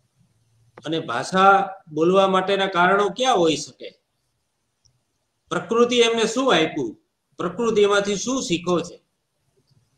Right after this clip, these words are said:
અને ભાષા જ્યારે એને હાંસલ કરી હશે, સામાન્ય રીતે હમણાં એક કાર્યક્રમ હતો ત્યારે એવી સ-, વાત થતી હતી અને એક વક્તા એમ વાત કરતા હતા કે ભાષા ઈશ્વરની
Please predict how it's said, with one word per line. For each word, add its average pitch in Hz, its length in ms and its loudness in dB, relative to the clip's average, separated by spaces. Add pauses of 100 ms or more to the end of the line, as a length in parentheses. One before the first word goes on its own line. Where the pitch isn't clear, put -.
(560)
અને 190 140 0
ભાષા 196 800 0 (760)
જ્યારે 175 300 0
એને 185 260 0
હાંસલ 156 420 -4
કરી 156 280 -2
હશે, 120 300 -14 (1120)
સામાન્ય 202 420 2
રીતે 202 340 2
હમણાં 208 340 -2 (540)
એક 175 180 -10
કાર્યક્રમ 190 440 0
હતો 208 180 -2
ત્યારે 185 260 -2
એવી 190 140 -2
સ-, 185 120 -8
વાત 170 520 -2
થતી 165 320 -4
હતી - 220 -10 (1160)
અને 165 120 -4
એક 175 220 -6
વક્તા 175 500 2
એમ 180 180 0
વાત 165 240 -2
કરતા 160 280 -4
હતા 147 160 -2
કે 131 100 -8
ભાષા 151 420 -4
ઈશ્વરની 147 880 -6